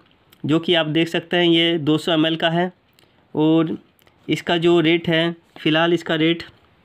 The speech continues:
वन फ़ोर्टी एट रुपीज़ का है और समय के अनुसार इसका रेट कम भी हो सकता है या फिर ज़्यादा भी हो सकता है। दोस्तों, बेहिचक आप इस प्रोडक्ट का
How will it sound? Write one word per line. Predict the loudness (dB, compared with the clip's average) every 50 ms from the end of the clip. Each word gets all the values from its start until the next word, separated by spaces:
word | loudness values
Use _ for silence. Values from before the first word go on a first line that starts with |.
| _ _ _ _ _ _ _ _ _ _ -20 _ -20 -20 -20 -20 -20 -20 -20 -20 -10 -4 -2
वन | 0 2 0 0
फ़ोर्टी | 0 0 -2 2 2 2 4
एट | 4 2 2 0 0
रुपीज़ | 2 2 0 0 0
का | 0 0 2
है | 2 0
और | 0 -2 -2
समय | 0 0 0 0 0 0
के | 0
अनुसार | 0 0 0 0 0 0 0
इसका | -2 -2 -2 -2 0
रेट | 2 2 2 2 0 -6 -4 -2
कम | 0 0 2 2
भी | 2
हो | 0 0
सकता | -2 -6 -8 -4 -2 0 0
है | 0 2 2 0
या | 0 0
फिर | 0 2 2 2
ज़्यादा | 2 0 0 0 0 0
भी | 0 0
हो | -2 -2
सकता | -4 -8 -6 _ -2 -2
है। | 0 -2 -2 -6 _ -20 _ _ _ _ -20 -18 _ -2
दोस्तों, | -2 -2 -2 0 0 0 0 0 -4 _ _ _ _ _ -20 _ _ _ _ -2
बेहिचक | 2 4 6 6 4 4 2 0 -2 -2 0 0
आप | 0 0 0 -2 -6 -16 -20 _ _ _ _ _ _ _ _ _ _ _ _ -20 _ _ _ -2
इस | 0 0
प्रोडक्ट | 0 0 0 0 0 0 -4 -2
का | 0 0 0 0 -4